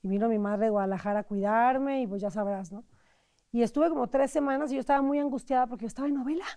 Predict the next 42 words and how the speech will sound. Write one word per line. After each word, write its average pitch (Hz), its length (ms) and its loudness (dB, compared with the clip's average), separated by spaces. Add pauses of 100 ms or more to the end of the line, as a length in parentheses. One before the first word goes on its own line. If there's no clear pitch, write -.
(140)
O - 140 -20 (260)
sea, - 180 -2
yo 262 40 4
dije, - 180 -2
"¿Qué? 339 200 4 (400)
¿Qué - 100 2
vamos 349 200 4
a 381 40 4
hacer?". 415 340 4 (580)
"No, 311 140 -10
pues, 220 160 -10
me 208 60 -4
van 208 100 -2
a - 60 -2
correr 247 440 4
del, 185 260 2 (160)
me 202 100 -4
van 190 140 -2
a 220 40 -2
correr, 269 420 0
pues, 170 300 -10
me 208 120 0
van 196 180 0
a 226 40 2
sacar 247 400 2
seguramente". 220 460 0
Pues, 202 200 -6
la 226 100 4
verdad, 226 180 4
se 294 100 2
portaron 240 420 0
súper 254 320 2
bien. 226 320 2 (580)
Mi 208 100 -6
productora 233 640 2
en 220 100 0
ese 214 180 -6
tiempo 214 240 -4
se 208 120 -6
portó 190 360 0
muy 220 280 4
bien 202 320 0